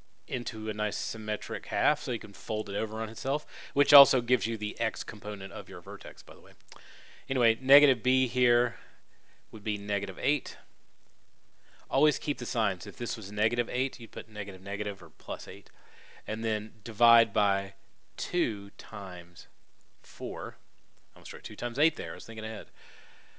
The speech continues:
Uh, negative eight over eight is equal to negative one. So there's my x term. So for h k for this one, it's negative one.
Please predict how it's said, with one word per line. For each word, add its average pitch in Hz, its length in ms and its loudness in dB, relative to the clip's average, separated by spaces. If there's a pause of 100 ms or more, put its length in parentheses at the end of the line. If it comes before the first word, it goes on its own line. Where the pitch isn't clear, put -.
(200)
Uh, 95 260 2
negative 104 400 0
eight 90 320 -4 (3250)
over 95 300 -8
eight - 360 -6 (200)
is 98 140 -10
equal 92 160 -10
to 82 340 -10 (460)
negative 78 500 -10 (500)
one. 110 320 -8 (360)
So 131 160 0
there's 160 240 6
my 123 160 4
x - 260 2
term. 101 260 -4
So 120 140 -4
for 107 160 -4
h 110 280 -4
k 123 200 4
for 110 160 -6
this 120 180 -4
one, 95 140 -6
it's 90 160 -8
negative 95 400 -8
one. 95 260 -10